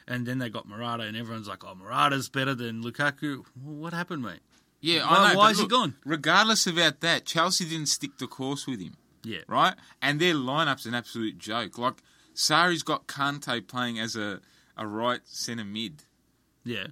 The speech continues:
Speaker 2: You know, I, I don't know about that. And he's got Jorginho as a centre, you know, a centre midfielder trying to defend.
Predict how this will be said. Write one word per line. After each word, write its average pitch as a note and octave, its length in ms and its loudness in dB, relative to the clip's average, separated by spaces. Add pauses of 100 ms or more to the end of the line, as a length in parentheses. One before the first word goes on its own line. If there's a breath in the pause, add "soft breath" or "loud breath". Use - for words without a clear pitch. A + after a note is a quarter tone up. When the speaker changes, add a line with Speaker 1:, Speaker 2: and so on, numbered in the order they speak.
Speaker 2:
You A2 140 -6
know, A2 240 -2
I, - 180 -10
I C3+ 120 2
don't E3 100 -2
know D3 160 4
about D3 320 0
that. G2+ 180 -4
And B2 100 -4
he's C#3 100 -6
got D#3+ 140 -2
Jorginho C#3 500 -2
as B2+ 100 -6
a A#2 80 -6
centre, C3+ 380 -4 (280)
you A#2+ 140 -8
know, A#2 280 -2
a A#2+ 80 -6
centre C3+ 380 0
midfielder B2 560 -4
trying B2 300 -2
to A#2 60 -4
defend. A#2+ 580 -6